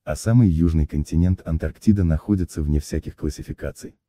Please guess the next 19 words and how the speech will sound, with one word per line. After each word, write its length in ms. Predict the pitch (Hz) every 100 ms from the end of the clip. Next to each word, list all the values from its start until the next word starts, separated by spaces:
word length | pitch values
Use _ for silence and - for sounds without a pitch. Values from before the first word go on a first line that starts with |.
| _ _
Неравномерное 720 | - 85 82 87 104 95 90
планетарное 680 | 82 80 78 - 107 101 90
распределение 760 | 80 - 80 80 82 87 80 71
суши 360 | - 110 -
и 120 | -
воды 260 | 71 67 82
на 120 | 87
Земле 300 | 82 82 85
является 520 | 87 78 73 78 -
причиной 440 | - 71 - 76 69
смещения 600 | - 71 - 98 92 80
северных 480 | - 73 67 69 73
материков 520 | 71 69 71 92 80
к 60 |
западу, 480 | 76 73 - - 69 _ _ _ -
а 100 | 71
южных 420 | 78 120 120 98
к 80 | -
востоку. 560 | 76 - 80 - -